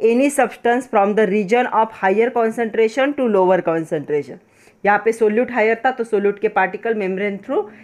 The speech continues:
इस साइड पास हो रहे हैं, यहाँ पे सॉल्वेंट का कॉन्सेंट्रेशन ज़्यादा था, सॉल्वेंट के पार्टिकल मेम्ब्रेन through इस साइड पास हो रहे हैं। कब तक होता रहेगा ये, जब तक आपका सी वन और सी टू दोनों सॉल्यूशन का कॉन्सेंट्रेशन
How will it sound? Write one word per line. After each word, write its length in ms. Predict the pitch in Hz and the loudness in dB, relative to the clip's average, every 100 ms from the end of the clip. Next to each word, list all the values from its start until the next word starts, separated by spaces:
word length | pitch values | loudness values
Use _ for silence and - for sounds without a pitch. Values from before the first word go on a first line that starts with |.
| - | -14
इस 180 | 254 247 | -10 -4
साइड 240 | 247 208 196 | 0 0 2
पास 260 | 180 180 | 0 0
हो 100 | 190 190 | -2 0
रहे 120 | 214 | 0
हैं, 60 | |
यहाँ 260 | 226 196 185 | 2 2 0
पे 100 | 208 | -2
सॉल्वेंट 440 | 208 190 190 226 220 | 0 0 2 0 -2
का 100 | 240 | -4
कॉन्सेंट्रेशन 640 | 226 208 208 185 202 208 | -4 -6 -10 -10 -10 -6
ज़्यादा 220 | 190 190 | -4 -2
था, 140 | 202 226 | -4 -6
सॉल्वेंट 400 | 208 165 175 175 | -6 -2 -4 -4
के 100 | 185 | -4
पार्टिकल 500 | 170 170 185 240 370 - - - | -2 -2 -4 -2 -2 -6 -18 -6
मेम्ब्रेन 400 | 190 190 202 190 | -2 0 0 -2
through 200 | 190 262 - | -4 -8 -8
इस 200 | 240 - | -10 -4
साइड 240 | 208 180 | -2 0
पास 240 | 175 160 175 | 0 -2 -2
हो 100 | 180 | -4
रहे 100 | 180 | -2
हैं। 100 | 202 | -2
कब 200 | - - - | -6 -6 -6
तक 140 | 247 | -6
होता 220 | 240 214 202 | -6 -4 0
रहेगा 320 | 196 196 190 | 0 0 0
ये, 260 | 202 269 - - _ | 0 0 -4 -20 _
जब 240 | 175 208 208 | -4 -4 -2
तक 220 | 240 233 - | -4 -2 -6
आपका 300 | 185 - 208 | -6 -4 -4
सी 260 | 208 202 | -4 -6
वन 200 | 202 233 | -2 0
और 200 | 233 220 | 0 -2
सी 200 | 214 - 190 | -2 -4 -4
टू 180 | 220 190 | -4 0
दोनों 280 | 175 190 | 0 0
सॉल्यूशन 420 | 214 196 180 180 180 | 0 0 -2 -2 -4
का 120 | 190 | -4
कॉन्सेंट्रेशन 800 | 175 160 165 180 175 185 269 320 | -2 -4 -4 -6 -4 -2 0 -2